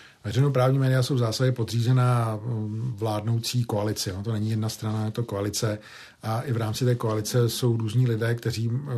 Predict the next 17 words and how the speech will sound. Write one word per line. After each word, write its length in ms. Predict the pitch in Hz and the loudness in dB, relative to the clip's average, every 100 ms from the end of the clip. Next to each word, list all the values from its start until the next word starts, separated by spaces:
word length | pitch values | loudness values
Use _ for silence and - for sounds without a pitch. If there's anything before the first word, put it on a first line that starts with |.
| 110 110 110 127 | -2 -4 -6 -8
jsou 300 | - 120 110 127 | -2 -2 -2 -4
jakoby 480 | 117 - 110 120 113 - - - - | -8 -4 0 2 2 -2 -20 -20 0
lidmi 380 | 120 120 135 139 | 4 6 6 4
toho 300 | 135 101 127 | 4 2 4
či 180 | 127 160 | 2 0
onoho 300 | 120 127 139 | 2 4 4
politika, 720 | 113 113 113 110 117 104 113 | 2 0 0 -2 -2 -2 -2
takže, 420 | 120 101 123 123 120 - - _ | -2 0 2 2 0 -14 -20 _
eh, 40 | 113 110 113 127 | -4 -2 -2 -2
vlastně 440 | 135 107 110 - 127 | -6 -6 -6 -2 0
se 120 | 139 | 2
nedá 280 | 120 117 120 | 2 2 0
říct, 200 | 117 123 | 0 -2
že 180 | 110 120 | 0 0
by 400 | 113 123 123 123 | 2 2 2 0
všechno, 640 | - 120 104 123 120 120 131 135 | -4 -6 -2 2 2 2 -2 -6
eh, 40 | 113 | -8